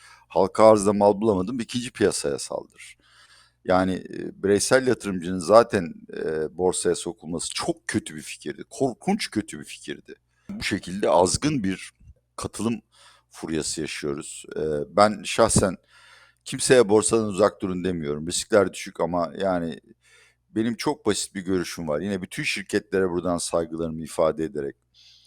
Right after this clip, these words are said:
şirketin biraz demlenmesi lazım. Piyasada bir sene geçirsin ki ben onun mali tablolarını,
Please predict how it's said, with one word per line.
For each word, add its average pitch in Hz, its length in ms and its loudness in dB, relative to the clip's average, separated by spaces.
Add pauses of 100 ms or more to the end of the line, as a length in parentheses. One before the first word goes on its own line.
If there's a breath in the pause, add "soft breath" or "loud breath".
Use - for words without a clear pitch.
(280 soft breath)
şirketin 110 720 -6
biraz 95 340 2
demlenmesi 87 720 -2
lazım. 73 360 -6 (760)
Piyasada 110 500 2
bir 110 60 -8
sene 95 260 -2
geçirsin 90 540 -6
ki 78 300 -6
ben 98 160 0
onun 92 220 -4
mali 92 440 0
tablolarını, 80 840 -2